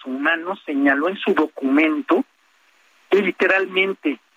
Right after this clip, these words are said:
este procedimiento aplicado fue resultado de una inadecuada atención médica, un diagnóstico deficiente e incompleto y de un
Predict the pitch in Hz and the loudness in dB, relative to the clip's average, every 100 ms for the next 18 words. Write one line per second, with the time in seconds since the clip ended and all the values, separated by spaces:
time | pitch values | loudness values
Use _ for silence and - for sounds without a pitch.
0 | - 220 - 240 - 175 - - 156 170 | 0 0 0 -4 0 -2 -2 -4 0 2
1 | 190 196 202 - 156 - 180 185 180 - | 2 2 -2 -2 -6 -2 0 0 -2 -2
2 | 220 226 - - 156 - 202 196 180 190 | 0 2 0 0 0 2 0 0 -2 -2
3 | 196 180 156 135 131 - 175 185 180 143 | 0 2 0 0 -4 0 2 2 -2 -6
4 | 135 - 151 147 143 131 - 131 - _ | -4 0 2 2 0 -2 -4 -4 -4 _
5 | _ _ _ - 202 202 185 165 190 - | _ _ _ 0 4 4 4 2 0 0
6 | - - 330 - 277 - - 196 202 202 | -4 0 2 0 -4 -4 0 0 2 -2
7 | - 160 156 156 - 147 - 190 196 190 | 0 0 0 0 -2 0 2 2 4 0
8 | 151 165 170 208 | 2 0 2 0